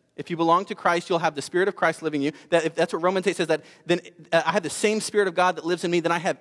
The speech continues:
everything that I need to live the same dynamic, fruitful Christian life that the apostles had. There's no excuse for me to live a fruitless Christian life because it was not the firsthand experiences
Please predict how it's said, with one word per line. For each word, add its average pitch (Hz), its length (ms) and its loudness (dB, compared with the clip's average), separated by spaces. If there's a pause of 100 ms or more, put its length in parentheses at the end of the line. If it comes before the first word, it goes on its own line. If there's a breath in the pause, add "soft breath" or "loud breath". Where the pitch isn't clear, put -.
everything 233 640 0
that 185 240 0
I 202 240 0
need 196 440 -2 (180 loud breath)
to 196 120 2
live 180 240 2
the 143 80 0
same 226 640 -2
dynamic, 175 720 -2
fruitful 202 400 -2
Christian 196 380 -4
life 147 240 0
that 147 140 -6
the 151 80 -6
apostles 139 440 -2
had. 110 240 -12 (760)
There's 160 200 0
no 185 140 2
excuse - 420 -4
for 208 100 -4
me 170 160 0
to - 140 -8
live 143 260 2
a 143 80 -4
fruitless 143 680 -8 (240 soft breath)
Christian 190 480 -4 (260 loud breath)
life 165 320 0
because 180 260 -2
it 160 80 0
was 180 300 2
not 233 240 0
the - 80 -2
firsthand 226 800 -2
experiences 180 1120 -2